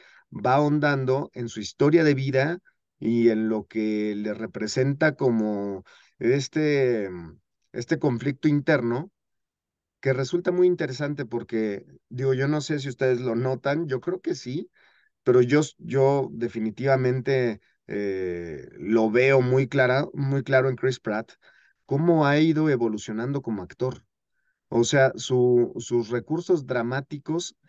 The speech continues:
son completamente distintos ahora a hace ocho o nueve años. O sea, yo, yo lo veo y, y, por ejemplo, en las escenas emotivas y hasta en las de acción. O sea, yo veo cómo ha ido avanzando Chris Pratt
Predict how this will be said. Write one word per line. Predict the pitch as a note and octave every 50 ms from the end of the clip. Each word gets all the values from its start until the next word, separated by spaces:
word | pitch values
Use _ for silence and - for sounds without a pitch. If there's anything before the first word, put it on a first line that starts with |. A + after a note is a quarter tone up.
| _ _ -
son | - - D#3+ E3 F3
completamente | E3 - D3+ C#3 C3+ B2+ - D3 D3+ F3 F3 - E3 C#3+ C#3 D3 D#3+ D3+ D#3 B2+
distintos | A#2+ A2+ - - C#3 D3 C#3+ - C#3+ - B2+
ahora | A2+ A2 A2+ B2 C3 C#3 F3+ C4+ F4 _ _ _ _ _ _ _ _ _ _ _ -
a | - G2+ A2 A2+
hace | B2 B2 - C#3 B2+ B2+ A#2+ A2+ G#2+ G2 F#2 F2+ D#2 - -
ocho | _ - - G#2+ A#2+ A#2+ - C3
o | A#2+
nueve | B2 A#2+ A#2 A2+ A#2
años. | G#2+ G#2+ A2 G2+ F2+ E2+ - - _ _ _ _ _ _ _ _ -
O | G#2+ A2 A2
sea, | G#2+ B2+ B2 B2
yo, | B2 B2+ C3 B2 -
yo | C#3+ C3 C#3 C#3+
lo | D#3 D#3 C#3+
veo | C3+ C#3 C#3 C#3+ D3+ D#3+ E3+ D#3+
y, | C#3+ B2+ A#2 -
y, | A2+ A#2
por | G2+ - A2+ A2
ejemplo, | A#2 B2 B2 B2+
en | B2
las | A#2 A2 G#2+
escenas | A2 G2 G#2+ A2+ A#2 C3 C#3 C3 A#2 - _ _ _ _ _ _
emotivas | - G#2 G#2+ A2 A2 G#2 - B2 C3 C3 D3 E3+ F3+ -
y | - C3 B2
hasta | A2+ G#2+ - B2
en | A2+ A#2
las | A2 G#2+ G#2
de | A2 G#2
acción. | F#2+ - - A#2 C3 D3 C#3+ A2 F2+ - _ _ _ _ _ _ _ -
O | - G#2 G#2+ G2
sea, | G#2 A#2+ A#2 A2+ A2+ A2 G#2+ G#2+ G#2 G#2 G2 - - _ _ _ _ _ _
yo | - A2 A#2 C#3+ D3
veo | C#3+ D#3 D#3 D#3+ D#3+ D3+
cómo | - D#3 D3 D3 D3+ D3 D3 C#3+
ha | C#3
ido | D3+ D3+ D3+ D3+
avanzando | D3 C3 A#2 A2 A2 G#2+ - B2+ C3 C#3 C3+ B2
Chris | - C3 C3 C3 -
Pratt | - G#2 G2+ A2+ C#3 -